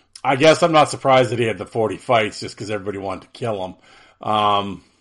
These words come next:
yeah, fuck Ulf Samuelsson. I'm not fucking talking about Ulf Samuelsson. Guy's a sewer dweller. Um, <laughs> scroll. Keep going.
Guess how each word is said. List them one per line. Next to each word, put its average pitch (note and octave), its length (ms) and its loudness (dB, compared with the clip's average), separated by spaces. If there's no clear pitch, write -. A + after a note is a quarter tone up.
yeah, F#2+ 220 -8
fuck - 300 -6
Ulf - 200 -16
Samuelsson. G1+ 460 -18
I'm G1+ 80 -20
not G1+ 180 -20
fucking - 260 -20
talking - 280 -20
about - 140 -20
Ulf - 180 -20
Samuelsson. - 460 -20
Guy's F2+ 200 -12
a - 60 -20
sewer - 300 -18
dweller. G2 360 -18
Um, G2+ 640 2
<laughs> G#2 200 -10
scroll. F#2 580 -16
Keep E2+ 160 -14
going. F2+ 300 -12